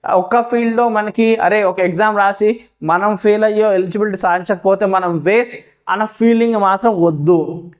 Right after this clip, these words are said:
ఎందుకంటే మనకి చాలా దారులు ఉన్నాయి. ఏ ఒక్క టెస్ట్ కూడా మన క్రైటీరియాని, ఆ, డిసైడ్ చేయలేదు.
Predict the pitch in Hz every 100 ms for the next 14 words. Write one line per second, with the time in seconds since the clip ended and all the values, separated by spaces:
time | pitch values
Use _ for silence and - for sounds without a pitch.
0 | - 151 175 220 226 214 247 285 - -
1 | - 185 220 190 165 220 247 233 233 240
2 | 226 185 - - 156 196 233 240 233 220
3 | 220 247 214 226 233 247 - _ 160 175
4 | 214 226 220 214 214 220 226 233 214 165
5 | 160 165 165 202 202 196 190 175